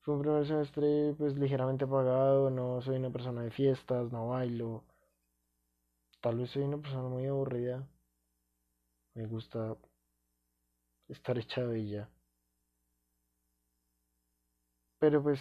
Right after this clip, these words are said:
sí, fui a una que otra reunión, fue divertido. Sí me divierto, sí, sí trato de estar tiempo con otras personas, con amigos.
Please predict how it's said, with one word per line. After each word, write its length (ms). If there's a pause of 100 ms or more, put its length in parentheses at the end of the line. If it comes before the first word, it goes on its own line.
(100)
sí, 380
fui 540 (180)
a 100
una 280
que 120
otra 220
reunión, 480
fue 280
divertido. 840 (480)
Sí 160
me 140
divierto, 500
sí, 380 (120)
sí 240
trato 300
de 60
estar 300 (460)
tiempo 340
con 300 (200)
otras 240
personas, 640
con 200
amigos. 640